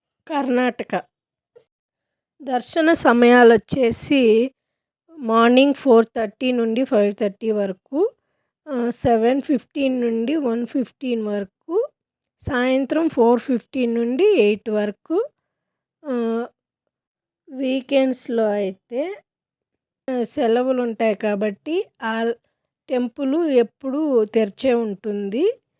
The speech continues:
ఆ, మార్నింగ్ సెవెన్ ఫిఫ్టీన్ నుండి రాత్రి ఎయిట్ వరకు.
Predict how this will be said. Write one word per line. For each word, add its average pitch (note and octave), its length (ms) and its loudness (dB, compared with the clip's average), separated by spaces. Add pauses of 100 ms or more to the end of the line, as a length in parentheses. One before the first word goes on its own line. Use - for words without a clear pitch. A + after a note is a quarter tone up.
(360)
ఆ, D4 60 -14 (500)
మార్నింగ్ A#3+ 580 0
సెవెన్ A3+ 340 -2
ఫిఫ్టీన్ A3+ 480 -6
నుండి A3 340 -4
రాత్రి A3+ 580 -6
ఎయిట్ A3 460 -4
వరకు. G3+ 460 -14